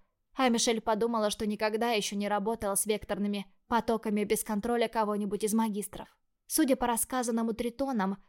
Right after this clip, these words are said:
портал расположен прямо за испытательными площадками, в одной из пещер со стороны общежитий.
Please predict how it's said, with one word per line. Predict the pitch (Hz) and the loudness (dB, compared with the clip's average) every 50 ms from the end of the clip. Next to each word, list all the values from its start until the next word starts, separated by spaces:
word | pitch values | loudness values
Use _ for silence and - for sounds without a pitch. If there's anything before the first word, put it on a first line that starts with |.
| _ _ _ _ - | _ _ _ _ -2
портал | - 254 240 240 - 277 269 262 | 0 0 0 2 0 0 2 2
расположен | 233 214 208 - 226 220 220 226 214 220 214 208 | 2 2 2 0 -2 -2 -2 -2 -2 -2 -2 -4
прямо | - 240 247 254 247 214 202 | -2 -2 -2 -2 0 0 2
за | 190 214 | 2 2
испытательными | 214 - - 226 202 - 233 240 240 - 214 220 208 214 | 0 0 -2 -6 -8 -6 -6 -6 -4 -4 -2 0 0 0
площадками, | 208 208 214 220 226 - 226 185 - - - 180 180 185 185 - - _ _ _ _ _ - | 0 -2 -4 -4 -2 -2 -4 -4 -6 -6 -8 -8 -8 -8 -8 -10 -14 _ _ _ _ _ 0
в | 247 | 4
одной | 254 247 226 220 220 208 | 6 6 6 6 4 4
из | 208 - | 4 2
пещер | - - 269 - - 269 233 190 | 0 -4 -4 -4 -2 0 0 0
со | 185 - 220 202 | 0 0 -2 -2
стороны | - - 220 214 208 208 214 214 | -2 -2 -2 -2 -2 -2 -2 -2
общежитий. | 208 - - 254 226 226 196 180 - - 202 208 - | -4 -4 -4 -2 -2 -2 -2 -4 -4 -8 -12 -12 -16